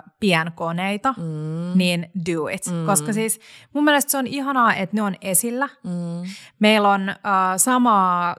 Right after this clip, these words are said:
Speaker 1: kivimateriaalia, mä kerron siitä myöhemmin, mut
Speaker 2: Joo.
Speaker 1: samaa tasomateriaalia tuolla aamiaiskaapissa. Meillä on
Speaker 2: Mm.
Speaker 1: siellä valaistus, jonka voi säätää välilämpötilojen mukaan. Sen voi
Speaker 2: Mm.
Speaker 1: laittaa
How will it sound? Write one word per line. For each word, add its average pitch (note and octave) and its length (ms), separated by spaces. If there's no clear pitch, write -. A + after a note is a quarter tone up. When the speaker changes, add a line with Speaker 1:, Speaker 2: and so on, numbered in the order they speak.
Speaker 1:
kivimateriaalia, E3+ 800
mä F3 100
kerron E3+ 280
siitä F3 280
myöhemmin, E3+ 300
mut D#3+ 100
Speaker 2:
Joo. D3+ 40
Speaker 1:
samaa F3+ 260
tasomateriaalia E3 840
tuolla E3 220
aamiaiskaapissa. A3+ 1000
Meillä F3 240
on E3 60
Speaker 2:
Mm. - 20
Speaker 1:
siellä D#3+ 260
valaistus, G#3+ 680
jonka E3+ 260
voi E3 140
säätää E3+ 720
välilämpötilojen A3 920
mukaan. G#3+ 640
Sen F3+ 180
voi D#3 80
Speaker 2:
Mm. F3+ 60
Speaker 1:
laittaa F3+ 240